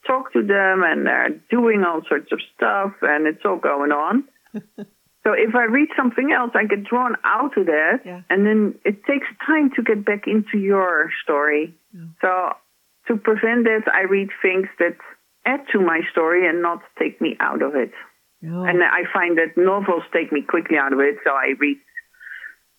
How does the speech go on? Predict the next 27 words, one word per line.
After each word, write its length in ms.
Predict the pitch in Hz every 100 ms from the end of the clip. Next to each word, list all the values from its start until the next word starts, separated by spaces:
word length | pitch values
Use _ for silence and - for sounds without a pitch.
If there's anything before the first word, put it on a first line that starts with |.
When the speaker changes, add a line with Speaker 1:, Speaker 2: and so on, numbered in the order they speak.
| _ _ 143
Speaker 1:
other 300 | 151 156 -
things, 280 | 135 104 123 -
and 240 | 143 135 -
there's 160 | 123 -
plenty 340 | 131 175 - 117
of 140 | 120 - - - - 151
other 220 | 156 170
books 300 | 151 117 - -
to 60 |
read. 320 | 131 127 127 - -
So, 60 | 131 135 139
uh, 120 | 143
you 160 | 139 135
know, 160 | 131 143
I 120 | 135
write, 300 | 131 147 135
uh, 40 | 147 110 143
read 260 | 143 156 139 - 147
books 280 | 147 147 -
about 520 | 147 - 143 143 143 139
the 60 |
bog 460 | 135 127 135 156 139 - -
here, 220 | 131 151
or, 460 | 147 127 139 151 131
you 160 | 135
know, 160 | 131 143
and 300 | 170 160